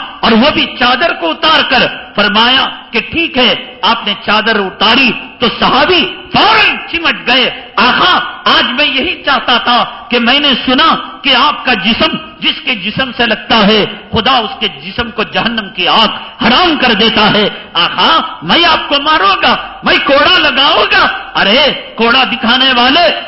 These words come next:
اور آنکھ دکھانے والے کی آنکھ نکال کر میں رکھ دوں گا۔" یہ کہہ کر آپ نے سینے سے چمٹ لیا اور پھر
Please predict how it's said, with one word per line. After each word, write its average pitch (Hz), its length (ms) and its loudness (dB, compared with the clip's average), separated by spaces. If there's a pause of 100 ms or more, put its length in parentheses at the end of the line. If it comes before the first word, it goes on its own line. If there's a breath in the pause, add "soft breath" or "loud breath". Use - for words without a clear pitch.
اور 220 120 2
آنکھ 226 360 0
دکھانے 262 400 2
والے 311 240 2
کی 339 340 -2 (160)
آنکھ 262 340 0
نکال 277 500 0
کر 277 140 2
میں 269 220 2
رکھ 208 220 0
دوں 220 200 2
گا۔" 214 160 4 (260)
یہ 208 160 2
کہہ 247 300 0
کر 262 120 2 (260)
آپ 247 300 0
نے 233 120 -2 (120)
سینے 240 280 -2
سے 220 100 0
چمٹ 214 420 -2
لیا 208 280 2 (240)
اور 190 100 -4
پھر 220 200 -4